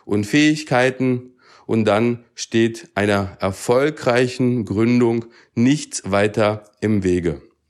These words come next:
Neben dem Investor gibt's natürlich auch andere Formen der Beteiligung, wie zum Beispiel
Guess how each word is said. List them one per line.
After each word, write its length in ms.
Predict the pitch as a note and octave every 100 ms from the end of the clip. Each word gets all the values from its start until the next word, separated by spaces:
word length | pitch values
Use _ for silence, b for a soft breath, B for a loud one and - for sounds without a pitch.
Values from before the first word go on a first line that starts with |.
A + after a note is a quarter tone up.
| _ _ _ _ _ _ _ - b b b b b
Neben 360 | B2+ F3+ G#3+ D#3+
dem 340 | B2 G2 E2+
Investor 800 | A#2+ G#2+ B2+ E3 - D#3+ E3 D#3
gibt's 220 | B2+ C#3+ D#3
natürlich 560 | C#3 D3+ D3+ D3+ -
auch 400 | B2 C3+ - - - - -
andere 540 | C#3+ F#3+ D#3+ D#3 C#3+
Formen 800 | - C#3+ E3+ F3+ D3+ A2+ G2+ b b _
der 260 | A2+ A#2+ A2+
Beteiligung, 880 | A2+ A#2 A#2 B2+ E3 D#3 A#2+ F#2 D2+ - b b b
wie 120 | A2
zum 220 | G#2+ A#2+ G#2
Beispiel 840 | G2+ B2+ C3 - C3+ C#3 C3+ C3+